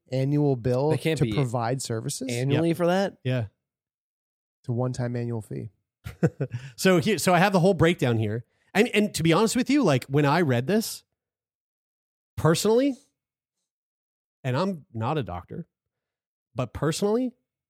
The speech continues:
Speaker 3: I think this is fucking insane. And I see the benefit to having a psychedel-,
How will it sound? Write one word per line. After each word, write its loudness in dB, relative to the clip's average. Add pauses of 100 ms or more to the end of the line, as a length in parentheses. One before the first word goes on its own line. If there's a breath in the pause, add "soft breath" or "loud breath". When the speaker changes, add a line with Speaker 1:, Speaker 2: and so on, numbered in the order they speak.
(280)
Speaker 3:
I 2
think 0
this -2
is -6 (800)
fucking -2
insane. -8 (560)
And 0 (500)
I 0
see 0
the -2
benefit -2
to -2
having 0 (160)
a -12
psychedel-, -6